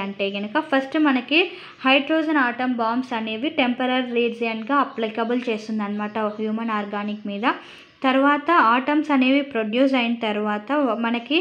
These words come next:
ఎంఆర్ఐ లోపల ఏమి డిఫెక్ట్ అయ్యాయా ఏమి అనేది మనకు ఒక image లాగా చూపిస్తుంది అనమాట. ఓకే, ఆ విధంగా ఎంఆర్ఐ scan అనేది work అవుతుంది. ఎంఆర్ఐ అనేది స్కా-, ఎలా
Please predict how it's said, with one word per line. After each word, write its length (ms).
ఎంఆర్ఐ 380
లోపల 320
ఏమి 280
డిఫెక్ట్ 440
అయ్యాయా 360
ఏమి 240
అనేది 320
మనకు 280
ఒక 120
image 360
లాగా 300
చూపిస్తుంది 540
అనమాట. 280
ఓకే, 200
ఆ 20
విధంగా 320
ఎంఆర్ఐ 400
scan 380
అనేది 340
work 280
అవుతుంది. 420
ఎంఆర్ఐ 360
అనేది 280
స్కా-, 340
ఎలా 180